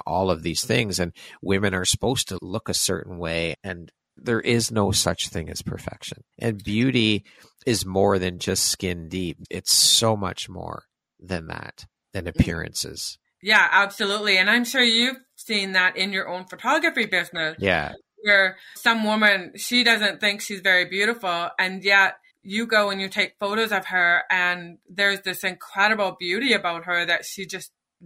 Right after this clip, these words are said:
Speaker 2: doesn't see.
Speaker 1: Yeah,
Speaker 2: And then there's
Speaker 1: absolutely.
Speaker 2: the most incredibly beautiful women that you take photos of her, and she's, "Uh, I don't know. I don't think that
Speaker 1: Yeah.
Speaker 2: I'm that beautiful."
Speaker 1: Yeah, exactly. And, and
Speaker 2: And other people just
Speaker 1: everyone.
Speaker 2: think, "Oh my gosh,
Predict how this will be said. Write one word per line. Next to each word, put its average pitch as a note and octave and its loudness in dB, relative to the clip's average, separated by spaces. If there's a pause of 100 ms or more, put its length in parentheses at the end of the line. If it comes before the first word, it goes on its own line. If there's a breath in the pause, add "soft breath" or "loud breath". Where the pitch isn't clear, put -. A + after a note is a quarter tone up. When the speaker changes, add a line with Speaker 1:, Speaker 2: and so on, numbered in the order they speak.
(140)
Speaker 2:
doesn't E3+ -6
see. G#3 -6 (460)
Speaker 1:
Yeah, F2 0 (260)
Speaker 2:
And F2+ -4
then G#3+ 4
there's G#3 4
Speaker 1:
absolutely. G3+ -10
Speaker 2:
the G3+ -6
most G3+ -4
incredibly G3+ 2
beautiful G3 -2
women F#3+ 2
that F#3 4 (240 loud breath)
you A3 -2
take A3+ 0
photos G3+ 0
of F#3 4
her, F#3 4
and F3+ -2
she's, G#3 -4
"Uh, A#3 6 (480)
I G#3 8
don't F3+ 4
know. E3+ 0
I F#3 4
don't F#3+ 2
think F3 -4
that E3 0
Speaker 1:
Yeah. G2+ 2
Speaker 2:
I'm E3+ -4 (100)
that D#3+ -8
beautiful." E3 -6 (260)
Speaker 1:
Yeah, G#2 -6 (320)
exactly. F#2 -2
And, D#2+ -8
and G2 -10
Speaker 2:
And G#3 -2
other A3 4
people B2+ 4
just G#3+ -2 (140)
Speaker 1:
everyone. F3 -4
Speaker 2:
think, - -20 (320)
"Oh F#3 -4
my F3+ 2
gosh, F3 2